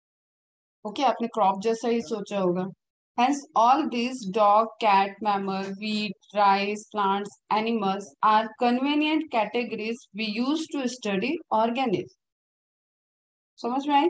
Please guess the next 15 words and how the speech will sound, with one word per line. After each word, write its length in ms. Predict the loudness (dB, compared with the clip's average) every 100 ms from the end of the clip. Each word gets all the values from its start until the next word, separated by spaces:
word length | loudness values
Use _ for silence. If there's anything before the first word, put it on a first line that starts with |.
| -2 -8 0
आपको 240 | 0 2 0
range 360 | 2 4 6 6
of 100 | 2 0
cat 200 | 2 2 0
present 420 | -4 -4 -6 -4
है 80 | -4
धरती 360 | -2 -4 -6 -8 -2
पे, 100 | 0 -2 _ _ 2
range 280 | 2 2 2
of 100 | 0 -2 -2
dogs 260 | 0 0 -4 -6
present 400 | -6 -4 -4 -2
है, 80 | -2
range 280 | 0 0 0
of 100 | -2